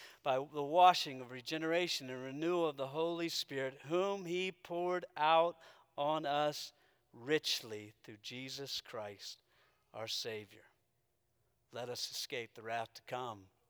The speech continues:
by living faith in this Savior. Father in heaven, we hide ourselves in you under the shelter of your wings.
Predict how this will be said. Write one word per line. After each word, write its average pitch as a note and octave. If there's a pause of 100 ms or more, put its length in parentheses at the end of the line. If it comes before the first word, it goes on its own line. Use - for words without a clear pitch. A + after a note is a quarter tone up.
(520)
by A2+
living A2+
faith G2+ (640)
in G#2
this G#2
Savior. F#2 (800)
Father C3+
in A#2+
heaven, C#3 (160)
we C3
hide D3
ourselves C#3+
in B2
you C#3 (2500)
under B2
the A2+
shelter C3
of A2
your A2+
wings. G2